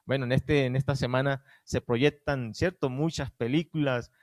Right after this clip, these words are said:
acerca de Jesús o de la Biblia. Más que esas producciones,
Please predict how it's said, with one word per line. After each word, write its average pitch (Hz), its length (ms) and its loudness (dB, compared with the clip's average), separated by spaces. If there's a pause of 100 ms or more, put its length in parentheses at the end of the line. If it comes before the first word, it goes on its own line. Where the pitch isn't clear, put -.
(140)
acerca 131 520 -2
de 117 140 -4
Jesús 156 760 2
o 110 100 -4
de 110 100 -4
la 110 120 0
Biblia. 131 520 0 (440)
Más 196 500 0
que 226 280 0
esas 214 200 -2
producciones, 143 960 -2